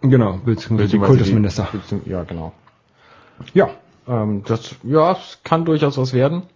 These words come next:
Speaker 2: Ähm, es wirkt momentan ein bisschen so, wie damals, als Apple den Musik-,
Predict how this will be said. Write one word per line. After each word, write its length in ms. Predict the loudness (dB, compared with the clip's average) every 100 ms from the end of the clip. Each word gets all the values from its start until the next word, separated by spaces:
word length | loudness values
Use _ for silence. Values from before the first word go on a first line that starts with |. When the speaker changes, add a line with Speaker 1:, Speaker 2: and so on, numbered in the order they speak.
| _ _ _ _ _ _ -16 -2
Speaker 2:
Ähm, 340 | 0 2 2 0
es 180 | -4 0
wirkt 380 | 4 4 2
momentan 420 | 0 0 0 -2 -2
ein 100 | -2
bisschen 280 | -4 -6
so, 360 | -2 0 -2 -6 -10
wie 140 | -8 -4
damals, 400 | -2 0 -2 0
als 300 | -2 -2 -8
Apple 480 | -10 -4 0 0 0
den 180 | 0 2
Musik-, 500 | 0 0 -4 -8